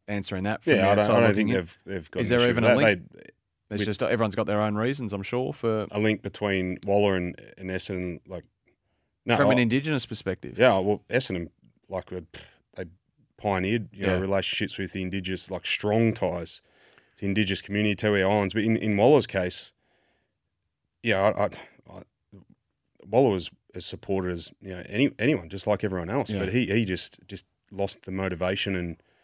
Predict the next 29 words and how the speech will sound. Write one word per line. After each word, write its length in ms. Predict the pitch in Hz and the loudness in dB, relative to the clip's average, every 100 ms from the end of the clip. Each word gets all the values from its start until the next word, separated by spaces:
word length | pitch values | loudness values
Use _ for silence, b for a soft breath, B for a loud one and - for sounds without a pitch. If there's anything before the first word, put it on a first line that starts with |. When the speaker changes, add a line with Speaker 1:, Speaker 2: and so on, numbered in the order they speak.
| _ - | _ -10
Speaker 2:
to, 120 | 101 | -10
to 160 | - | -10
keep 200 | - 95 - | -8 -8 -6
playing 220 | 95 87 | -8 -8
footy, 420 | - 120 113 110 | -4 -2 0 0
and 200 | 92 87 | -2 -6
he, 240 | 95 92 - | -8 -12 -14
you 180 | 95 90 | -18 -16
know, 60 | |
he 80 | 87 | -14
got 180 | 92 92 | -6 -6
unfit, 500 | 85 - - 113 104 | -6 -8 0 0 2
and 260 | 98 87 - b b | -2 -4 -8 b b
so 120 | 117 | 2
that's 140 | 139 | 2
the 40 | 101 | 2
biggest 240 | 98 95 | 0 0
question 260 | 107 - 95 | -2 -2 0
mark, 280 | 95 87 | -2 -4
whether 180 | 95 92 | -8 -6
he 40 | 92 | -4
wants 200 | 90 - | -4 -8
to 80 | |
come 160 | - 92 | -10 -8
back 160 | 90 82 | -8 -8
to 80 | 90 | -4
Essendon, 400 | 104 - 87 90 | -2 -2 -4 -2
whether 240 | 95 87 B | 0 -2 B
Speaker 1:
Yeah. 160 | 107 85 | -6 -6